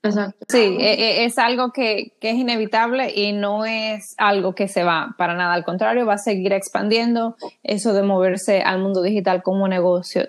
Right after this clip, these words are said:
Speaker 2: independientemente de cuál sea el negocio. Es que ya no hay forma que un negocio no tenga un espacio, eh,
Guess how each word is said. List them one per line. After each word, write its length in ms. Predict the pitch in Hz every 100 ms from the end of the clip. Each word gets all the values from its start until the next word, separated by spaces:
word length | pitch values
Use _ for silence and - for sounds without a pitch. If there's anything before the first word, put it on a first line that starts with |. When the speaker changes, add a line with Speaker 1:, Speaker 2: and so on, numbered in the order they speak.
| -
Speaker 2:
independientemente 960 | 220 190 196 190 214 226 220 220 220
de 160 | 214 208
cuál 320 | - 185 196
sea 220 | - 185
el 100 | 165
negocio. 400 | 165 151 147 156
Es 80 | 175
que 100 | 240
ya 100 | 226
no 100 | 247
hay 60 | 269
forma 540 | - 202 180 175 165
que 80 | 190
un 120 | 190
negocio 680 | 196 208 233 240 277 254 240 - _
no 180 | - 202
tenga 280 | 208 208 208
un 100 | 214
espacio, 680 | 208 - 226 247 - 269 269 - - _ _ -
eh, 380 | 208 202 190